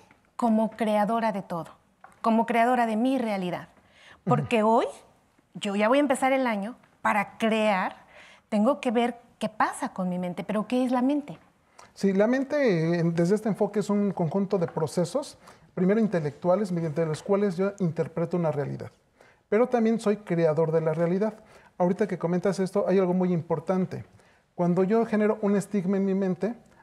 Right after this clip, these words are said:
Speaker 2: a partir de ahí me interpreto e interpreto lo que me rodea, ¿no?
Speaker 1: Es decir, ese estigma podría ser, bueno, yo soy la señora Juana y yo soy, pues yo soy depresiva, doctora. Yo,
Speaker 2: Ajá.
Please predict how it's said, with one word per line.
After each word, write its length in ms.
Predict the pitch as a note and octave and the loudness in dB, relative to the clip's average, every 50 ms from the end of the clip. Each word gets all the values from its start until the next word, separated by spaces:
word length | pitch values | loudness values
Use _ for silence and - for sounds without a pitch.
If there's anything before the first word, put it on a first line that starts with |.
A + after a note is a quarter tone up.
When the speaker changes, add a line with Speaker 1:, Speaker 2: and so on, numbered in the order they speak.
| _ - | _ -6
Speaker 2:
a 140 | F3 E3 - | -6 -4 0
partir 340 | - E3+ E3+ - A3 G#3+ F#3 | 0 -2 0 2 0 2 2
de 80 | G3+ | 2
ahí 100 | G3+ G#3 | 2 2
me 120 | G#3 G3 E3+ | 2 2 2
interpreto 640 | D#3+ D#3 - - F3 E3+ - - G3 G3+ G3 A#3+ - | 0 0 0 0 0 0 0 0 -2 0 0 0 0
e 60 | G3+ | 0
interpreto 440 | F3+ D#3 - E3+ D3 G3 F#3 - F#3+ | 0 0 0 -2 -2 -2 -2 0 0
lo 120 | F3 E3 - | -2 -2 -4
que 80 | - | -4
me 120 | D3+ D3+ D3 | -6 -4 -4
rodea, 440 | C#3 D3+ D3+ F3 F3+ D#3+ B2+ B2 | -2 -2 0 0 0 0 -2 -4
¿no? 220 | B2+ C3 D3 F#3+ - _ _ _ _ - - - - - - | -8 -10 -10 -10 -12 _ _ _ _ -20 -20 -20 -18 -6 0
Speaker 1:
Es 140 | B3 C#4+ A3 | 0 2 2
decir, 360 | C4+ C4+ C4 C4+ G#3 G3+ - - - - _ - | 2 2 2 0 -2 -2 -6 -12 -20 -20 _ -4
ese 220 | - B3+ B3+ C#4 C#4 | -2 -2 2 2 0
estigma 420 | C#4+ - D4+ C4+ B3 C4+ C4 B3+ | 0 0 -2 0 0 0 0 0
podría 340 | A#3 G#3 G#3+ A3 B3 A#3+ A#3 | 0 -2 0 2 2 0 0
ser, 220 | A3+ - B3 A#3 A3+ - - - - | 0 -2 -2 -4 -4 -6 -16 -14 -4
bueno, 280 | - B3+ B3+ B3+ A#3+ A3 | 0 2 2 4 4 2
yo 220 | G#3+ A#3 B3 B3+ | 4 2 2 2
soy 460 | B3+ - C#4 C#4 C#4 C4+ C4 C4 B3 | 2 2 2 4 4 4 2 2 2
la 140 | A3+ A3 A3+ | 2 0 0
señora 360 | A3+ A#3+ A#3 A#3+ A#3+ A3+ A#3 | 0 0 0 0 2 2 0
Juana 460 | A#3 - - D4+ C#4+ C4 G#3+ G3+ A3 - - - - - - - - _ | 0 0 0 2 2 2 0 -2 -4 -6 -12 -20 -20 -20 -20 -20 -20 _
y 320 | - A#3 A#3 A3+ A3+ G#3 | -2 0 2 2 2 2
yo 160 | G#3+ A3+ A3+ G#3+ | 2 2 2 0
soy, 520 | A3 - A3 A3 A3+ A3 A3 G#3+ G#3 G3 - - _ _ _ _ - | 0 0 0 0 0 0 0 -2 -2 -4 -6 -10 _ _ _ _ -8
pues 120 | G#3+ G3+ | -6 -2
yo 120 | F3+ B3 B3 | -2 -2 -2
soy 140 | - D4+ | -2 -2
depresiva, 640 | D4 D#4+ D4+ - G#3 F3 - - F#3+ F#3 E3 A3+ B3 | -2 -2 -2 -4 -8 -10 -10 -10 -10 -8 -6 -6 -6
doctora. 380 | A3 G#3+ - - - F#3+ F#3 - - _ _ _ _ - - - - - - - | -6 -6 -10 -10 -14 -14 -14 -14 -18 _ _ _ _ -20 -20 -20 -20 -20 -12 -4
Yo, 240 | G#3 G3+ B3+ C4 C4+ | 0 4 4 6 6
Speaker 2:
Ajá. 200 | C#4+ D#4 E4 - | 6 4 2 0